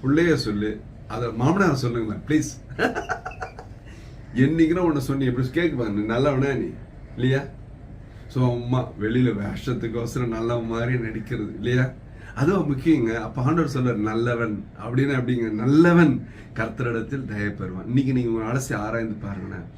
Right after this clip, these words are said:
வார்த்தையிலே, வசனத்திலே, வாழ்க்கையிலே நம்ம நல்லவனா இருக்கிறோமா? நம்ம கிட்ட வேலை செய்யறவங்களுக்கு நல்லவனா இருக்கிறோமா? மனைவி இடத்திலே நல்லவனா இருக்கிறோமா? பிள்ளைகள் இடத்திலே பாரபட்சம் பார்க்கிறவர்களா இருக்கிறோமா?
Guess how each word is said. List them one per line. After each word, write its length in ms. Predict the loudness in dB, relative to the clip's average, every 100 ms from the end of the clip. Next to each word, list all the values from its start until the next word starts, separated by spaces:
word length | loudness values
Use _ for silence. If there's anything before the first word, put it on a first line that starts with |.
| -18 -18 -12
வார்த்தையிலே, 600 | -6 -6 -4 -2 -2 -2 -8 -10 -16 -18 -18 -18 -16 -12
வசனத்திலே, 760 | -10 -4 -2 -2 -4 -6 -6 -8 -16 -18 -16 -8
வாழ்க்கையிலே 720 | -2 -2 -2 -2 -2 -2 -8 -12 -14
நம்ம 140 | -6 -4
நல்லவனா 420 | -4 -2 -2 -2
இருக்கிறோமா? 480 | -4 -8 -12 -12 -14 -16 -18 -18 -14
நம்ம 180 | -6 -2
கிட்ட 220 | -2 -2
வேலை 260 | -2 0 -2 -2
செய்யறவங்களுக்கு 680 | -2 0 0 -2 -2 -4 -6 -14 -12
நல்லவனா 380 | -6 -4 -2 -2
இருக்கிறோமா? 500 | -4 -8 -12 -12 -14 -16 -18 -10
மனைவி 400 | -2 2 4 4
இடத்திலே 540 | 2 2 0 -2 -2 -4
நல்லவனா 380 | -2 -2 0 0
இருக்கிறோமா? 540 | -2 -4 -8 -12 -12 -14 -18 -18 -14 4
பிள்ளைகள் 400 | 8 10 10 8
இடத்திலே 340 | 4 0 -2
பாரபட்சம் 920 | -2 -2 -2 -2 -4 -4 -4 -2 -2 0
பார்க்கிறவர்களா 640 | -2 -2 -2 0 2 2
இருக்கிறோமா? 520 | 2 -2 -4 -2 -2